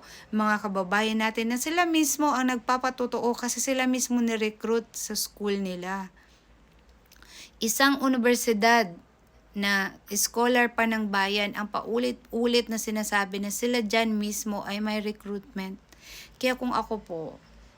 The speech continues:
bilang magulang, i-check po ninyo ang mga activities ng mga anak po ninyo. Kasi sa totoo lang, kung walang confidential fund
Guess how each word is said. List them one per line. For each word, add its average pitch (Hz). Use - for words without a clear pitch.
bilang 196
magulang, 180
i-check 208
po 220
ninyo 202
ang 185
mga 180
activities 180
ng 180
mga 175
anak 170
po -
ninyo. 156
Kasi 220
sa -
totoo 220
lang, 185
kung 269
walang 277
confidential 220
fund 175